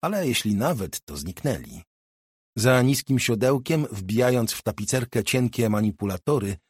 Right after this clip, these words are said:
mały Brown mrugał rytmicznie czerwoną diodą.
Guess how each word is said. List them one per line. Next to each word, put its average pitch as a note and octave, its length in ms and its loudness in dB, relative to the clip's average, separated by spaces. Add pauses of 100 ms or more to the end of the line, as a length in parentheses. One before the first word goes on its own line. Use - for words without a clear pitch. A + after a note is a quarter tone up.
(300)
mały D3+ 300 4
Brown D3+ 560 0
mrugał C#3 520 2
rytmicznie A2+ 680 -2
czerwoną F#2 600 -2
diodą. - 540 -12